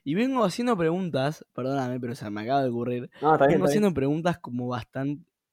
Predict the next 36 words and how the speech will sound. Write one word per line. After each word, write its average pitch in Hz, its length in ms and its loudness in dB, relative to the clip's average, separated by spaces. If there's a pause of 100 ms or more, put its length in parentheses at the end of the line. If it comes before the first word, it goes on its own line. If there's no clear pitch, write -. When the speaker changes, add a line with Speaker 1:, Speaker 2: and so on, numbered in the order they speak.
(180)
Speaker 1:
bastantes, 151 600 -2 (380)
eh, 110 460 -8 (340)
parecidas, 147 520 6
pero 143 140 6
en 127 60 4
distintos 135 380 0
ámbitos, 156 380 0
y 165 80 -8
creo 139 120 -2
que 123 100 -4
pueden 123 200 -8
ser 127 100 -4
una 120 180 -6
marca 123 360 -2
también 117 260 -8
del 113 140 -10
podcast. 127 440 -8 (380)
La 151 240 4
pri-, 147 280 -4
la, 139 180 2
va, 139 200 0
la 120 100 -2
primera 123 180 -8
pregunta. 117 420 -12
La 120 240 -12
pregunta 147 480 -8
que 143 100 -4
hago 143 360 2
es 120 120 -12
como 117 280 -12
distintos 127 480 -8
ámbitos, 135 340 -4
digamos, 117 280 -6
o 107 40 -8
distintos, 113 540 -12
eh, 107 200 -16